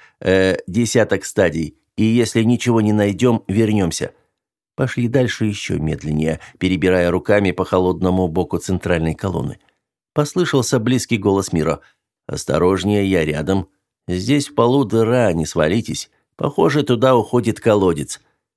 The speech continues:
«Ничего не вижу», призналась Любава. Максим напряг зрение, прокачивая через голову колебания местных полей, словно они были реальными вещами. Достал глушар, направил на пол коридора,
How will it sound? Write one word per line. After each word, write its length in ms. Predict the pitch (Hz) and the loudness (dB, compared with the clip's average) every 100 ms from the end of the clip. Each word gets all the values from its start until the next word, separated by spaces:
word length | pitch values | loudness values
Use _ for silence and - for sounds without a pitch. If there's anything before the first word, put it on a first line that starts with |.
| _ _ _ - | _ _ _ -2
«Ничего 460 | 127 - 143 139 | -2 0 0 2
не 160 | 131 139 | 4 2
вижу», 400 | 120 98 98 92 _ _ - | 0 -2 -4 -6 _ _ -4
призналась 540 | 90 80 82 76 - | -2 0 0 -2 -2
Любава. 400 | 82 80 78 76 _ _ _ _ _ | -2 0 0 -2 _ _ _ _ _
Максим 360 | 135 143 - 151 | -2 -2 0 0
напряг 380 | 123 120 127 104 | 2 2 0 0
зрение, 540 | 110 143 110 95 92 | 0 2 4 2 2
прокачивая 600 | 87 95 104 92 98 98 | 2 2 2 2 2 2
через 300 | 95 101 98 | 0 0 -2
голову 380 | 87 113 101 101 | 2 2 4 0
колебания 580 | 98 101 101 104 101 101 | 0 0 2 2 2 0
местных 460 | 101 98 - 104 - | 0 -2 -2 -4 0
полей, 420 | 123 147 143 - - | 2 4 0 0 -14
словно 360 | - 151 127 127 | -2 2 2 2
они 280 | 127 123 131 | 2 2 2
были 220 | 101 117 | 0 2
реальными 600 | 104 107 95 87 87 87 | 2 2 2 2 0 -2
вещами. 580 | 87 98 - 78 - - _ _ _ _ | -4 -8 -8 -8 -8 -12 _ _ _ _
Достал 500 | 127 127 110 117 98 | 0 0 2 2 2
глушар, 480 | 85 98 90 127 107 | 2 -2 2 2 2
направил 480 | 87 80 101 95 95 | 0 0 2 2 2
на 120 | 95 | 2
пол 220 | 92 104 | 2 0
коридора, 580 | 92 107 110 95 87 92 | 0 0 2 2 2 2